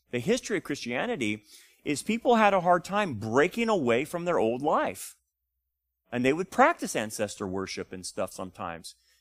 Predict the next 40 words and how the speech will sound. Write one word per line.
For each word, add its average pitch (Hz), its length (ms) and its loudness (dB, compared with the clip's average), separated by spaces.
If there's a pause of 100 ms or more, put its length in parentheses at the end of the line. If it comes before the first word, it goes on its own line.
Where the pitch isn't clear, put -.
And 120 180 -2
some 147 260 4
didn't, 123 320 4
but, 185 220 -2
you 190 120 -4
know, 165 300 4 (880)
uh, 165 340 6
we 165 180 -2
started 170 400 2
watching 156 420 4
that 156 200 2
early 170 320 2
on 202 320 2
in, 135 120 -6
in, 143 240 -8
in 131 360 -6
about, 135 380 2 (280)
you 151 120 -8
know, 131 100 -2
the 110 100 -6
three 165 280 -4
hundreds. 143 680 -2 (540)
Man, 214 200 0
there 190 100 2
was 226 100 -2
a 185 60 2
lot 143 460 6
of 302 140 0
paganism 117 760 -2 (120)
getting 143 320 0
into 139 280 -8
the 107 120 -6
church 101 480 -4
and 95 120 -12
the 92 60 -10
practice - 500 -4
of 117 120 -16
paganism 120 540 -6
coming 107 340 -8
in. 95 320 -10